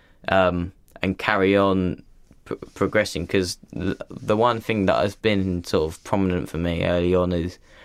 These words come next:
that I want to be competitive, um, in this, in whatever I race in, and I want to know that everything we've done away from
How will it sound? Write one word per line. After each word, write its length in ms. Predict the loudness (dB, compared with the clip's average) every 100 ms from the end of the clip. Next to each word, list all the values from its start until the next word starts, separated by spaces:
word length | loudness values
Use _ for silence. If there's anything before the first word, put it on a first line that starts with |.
| -20 -20 -20 -4
that 260 | 0 2
I 140 | 4 2
want 360 | 2 0 -2
to 420 | 0 4 4 2 -4 _ _ _ _ 0
be 220 | 2 2
competitive, 1000 | 0 -2 0 -2 -4 -4 -4 -4 -12 -16 -14 -4
um, 400 | -2 0 -2 -6 -4
in 240 | -2 0
this, 260 | -2 -4 -6
in 260 | -2 2
whatever 260 | 4 2 2
I 60 |
race 380 | 2 2 0 -4
in, 180 | -4 -2
and 140 | 0
I 60 | 0
want 320 | 0 -2 -4
to 300 | -2 0 0 -6 -20 -20 -6
know 340 | 2 4 4 4
that 300 | 2 0 -2 _
everything 480 | -2 -2 -2 -2 0
we've 220 | 0 0
done 260 | 0 0 0
away 280 | 0 2 0
from 360 | -2 -2 -2